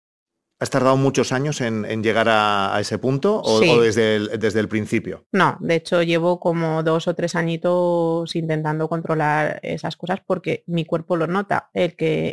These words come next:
Speaker 2: el que yo no llevo una alimentación equilibrada y buena.
Speaker 1: Bueno, es, es un tema fundamental. Eh, nutricionalmente, Aitor,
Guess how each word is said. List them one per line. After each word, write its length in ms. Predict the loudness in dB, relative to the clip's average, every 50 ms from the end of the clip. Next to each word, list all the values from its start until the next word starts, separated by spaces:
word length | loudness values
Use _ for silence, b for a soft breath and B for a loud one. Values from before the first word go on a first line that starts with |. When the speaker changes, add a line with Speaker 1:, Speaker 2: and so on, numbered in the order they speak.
| -4 -6
Speaker 2:
el 80 | -6
que 160 | -4 -4 -4 -2
yo 140 | -2 -2
no 80 | -2 -2
llevo 180 | -2 -2 -2 -2
una 120 | -2 -2
alimentación 500 | 0 0 -2 -2 -2 -4 -4 -2 -2 -4
equilibrada 520 | -4 -4 -4 -4 -4 -4 -4 -2 -2 -2
y 60 | -2 -2
buena. 320 | -2 -4 -6 -6 -10 -12 -16 _ _ _ _ _ _ _ _ _ _ _ _ _ _ -4
Speaker 1:
Bueno, 260 | -2 -2 -2 -4 -6
es, 280 | -6 -8 -8 -8 -8 -4
es 280 | 0 0 0 0 0 -2
un 180 | -2 -2 0
tema 180 | 0 0 0 0
fundamental. 800 | -2 -2 -2 -2 -2 -2 -4 -6 -6 -2 0 0 0 -2 -6 -14 B B B B B B B B B B B -6
Eh, 560 | -4 -2 0 0 2 2 2 0 0 -2 -2 -4
nutricionalmente, 1040 | -6 -6 -4 -4 -4 -2 -2 0 0 2 2 2 2 0 0 2 2 2 2 2 2 0
Aitor, 580 | -2 -2 0 2 2 2 2 2 -2 -6 _